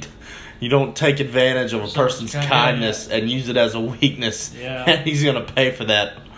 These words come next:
Speaker 1: with his life.
Speaker 2: <laughs>
Speaker 1: I was like, "Connor's about to." I, I literally sat there and we,
Speaker 2: <laughs>
Speaker 1: I watched it by myself, and I was like, "Connor's about to fuck this motherfucker up,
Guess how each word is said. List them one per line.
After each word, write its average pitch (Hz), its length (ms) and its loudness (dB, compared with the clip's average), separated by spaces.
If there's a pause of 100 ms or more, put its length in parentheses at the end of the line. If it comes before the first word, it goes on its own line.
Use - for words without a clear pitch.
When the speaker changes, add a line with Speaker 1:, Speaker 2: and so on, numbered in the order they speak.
(300)
Speaker 1:
with 160 180 4
his 120 240 -2
life. 131 760 0 (460)
Speaker 2:
<laughs> - 460 -12
Speaker 1:
I 131 180 6
was 107 120 -4
like, 85 140 -6 (280)
"Connor's 104 360 -4
about 85 200 -6
to." 87 240 -12
I, 127 140 4
I 131 160 6
literally 156 260 4
sat 139 320 4
there 147 160 6
and 143 120 6
we, 139 200 0
Speaker 2:
<laughs> - 0 -
Speaker 1:
I 127 140 6 (120)
watched 120 380 0
it 127 80 -2
by 120 160 2
myself, 123 340 0
and 110 80 -6
I 110 40 -2
was 95 100 -4
like, 92 160 -6
"Connor's 117 300 -4
about 95 160 -8
to 82 120 -14
fuck - 640 -6
this 98 240 -6
motherfucker 95 720 -6 (220)
up, 113 340 2